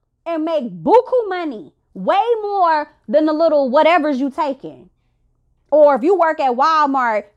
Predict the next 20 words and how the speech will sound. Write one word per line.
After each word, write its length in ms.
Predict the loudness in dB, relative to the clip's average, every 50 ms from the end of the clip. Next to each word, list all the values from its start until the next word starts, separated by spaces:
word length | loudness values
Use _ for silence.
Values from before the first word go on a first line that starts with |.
| _ -8
now 180 | -6 -4 -2
you 160 | -2 -2 -4
stealing 460 | -6 -8 _ -4 -2 -2 -2 -2 -2 0
all 200 | 0 0 0 0
the 60 | -2
bulk 340 | -2 0 0 0 0 -2 -6
material 360 | -8 -8 -6 -2 -2 -2 -2
from 180 | -2 -4 0
Walmart 340 | 2 4 4 4 4 2 -2
and 100 | -4 -4
trying 180 | -4 -4 -4 -4
to 60 | -6
resell 460 | -6 -8 -8 -8 -6 -6 -4 -4 -2
it 80 | 0 -2
at 100 | -2 -2
a 40 | -4
higher 420 | -6 -4 -2 0 0 0 -2 -6
price 340 | -6 -4 -2 -2 -2 -2 -4
to 100 | -8 -10
people. 220 | -10 -10 -12 -12